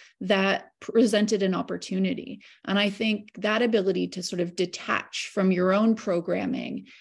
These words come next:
and your own experience to acknowledge that, you know, reality is actually handing us a different invitation right now. Um, I'm just curious from, you know, you said you,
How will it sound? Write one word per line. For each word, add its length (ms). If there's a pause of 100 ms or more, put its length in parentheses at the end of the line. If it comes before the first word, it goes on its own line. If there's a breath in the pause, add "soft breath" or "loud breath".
(120)
and 220
your 160
own 160
experience 800
to 120
acknowledge 760
that, 420
you 120
know, 120
reality 520
is 140
actually 400
handing 400
us 160
a 40
different 340
invitation 600
right 240
now. 280 (380 loud breath)
Um, 380
I'm 80
just 220
curious 400
from, 320
you 100
know, 260
you 140
said 240
you, 200